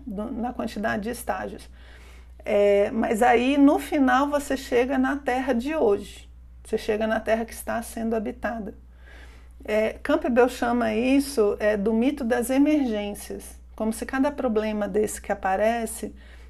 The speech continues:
fosse uma emergência que tem que ser resolvida para que você possa subir pro próximo estágio, para que no final você chegue nesse estágio maior, que é, né, é, o estágio que a gente tá agora, onde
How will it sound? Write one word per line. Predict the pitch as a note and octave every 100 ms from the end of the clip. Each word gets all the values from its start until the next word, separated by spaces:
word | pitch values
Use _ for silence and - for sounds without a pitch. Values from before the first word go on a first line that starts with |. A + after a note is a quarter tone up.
| -
fosse | A3+ A3+
uma | A3+
emergência | A3 G#3+ G#3+ G#3 A3 -
que | A3+
tem | - G#3+
que | -
ser | -
resolvida | G#3 A3 A#3 A3+ G#3 F3+ G#3+ A3 C4
para | C4 A3+
que | -
você | A3 A3+ A#3
possa | A3 A3 G#3+
subir | A3 - A3 A3 C4+
pro | C4+ C4
próximo | B3 A#3 A3+ A3
estágio, | G#3+ - G3+ F#3+ G#3+ A#3+ A4 - - - - - - - -
para | - A#3
que | A#3
no | A#3+ B3+
final | C4 A#3+
você | A#3 A#3+ C#4
chegue | - A3+ A#3
nesse | B3 B3 C4 C#4+
estágio | C#4 B3+ A3 A3+ B3
maior, | C#4+ D#4+ C4 A#3+ D#4+ - - -
que | -
é, | F4+ G#4+ B3+ D#4+ F4
né, | C4 A3+ C#4 E4+ A#3
é, | A3+ G#3+ A3 G#3+ G#3
o | -
estágio | C4 - A3 -
que | B3+
a |
gente | B3 B3+ -
tá | - C#4
agora, | C4+ A#3+ A#3 A#3
onde | A#3 A#3 A#3+